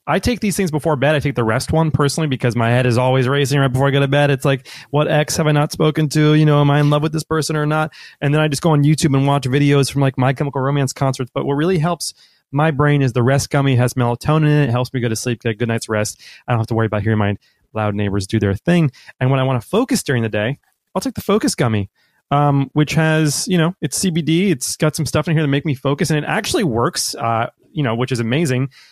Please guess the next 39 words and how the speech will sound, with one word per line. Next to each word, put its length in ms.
And 300
these 200
guys 180
are 80
our 100
sponsors. 640
We 200
do 280
sincerely 460
love 200
this 120
product, 540
um, 540
and 340
we 180
think 300
you 80
guys 200
might 200
too. 240
So 180
if 100
you 100
go 200
to 360
mindset 480
wellness 320
C 200
B 120
D 120
dot 260
com 340
and 100
use 140
our 100
code 340
Seeing 420
Other 220
People, 640